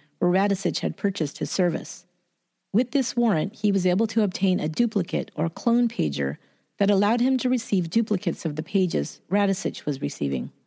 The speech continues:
He was able to intercept pages received from the San Jose Jet Center to Radisich. The Jet Center was not far from Santa Clara University. Soon after, Radisich returned to the paging company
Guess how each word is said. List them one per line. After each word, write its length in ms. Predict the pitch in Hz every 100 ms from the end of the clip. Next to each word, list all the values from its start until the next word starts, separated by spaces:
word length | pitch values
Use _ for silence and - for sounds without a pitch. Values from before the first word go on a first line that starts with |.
| _ _ _ _ -
He 100 | 247
was 140 | 220
able 240 | - 254 285
to 100 | -
intercept 460 | 220 220 - 196
pages 520 | - 220 202 170 165 -
received 500 | 180 185 - 196 185
from 200 | - 180
the 60 | 170
San 240 | - 175
Jose 240 | 180 165 156
Jet 280 | 190 -
Center 340 | - 160 151 147
to 160 | - 160
Radisich. 640 | 165 160 - - - - _ _ _ _ _ _ _ -
The 60 | 185
Jet 260 | 180 226
Center 300 | - 190 175
was 180 | 165 160
not 260 | 170 185 -
far 300 | 180 170 156
from 200 | - 160
Santa 280 | - 156 147
Clara 240 | 147 147
University. 640 | 143 143 151 156 147 131 - _ _ _ _ _ _ _ _
Soon 260 | - 277 226
after, 540 | 226 226 165 165 165 -
Radisich 500 | 190 220 247 233 -
returned 320 | 214 - 196
to 40 | 180
the 80 |
paging 380 | 175 202 208 202
company 520 | - 151 147 151 147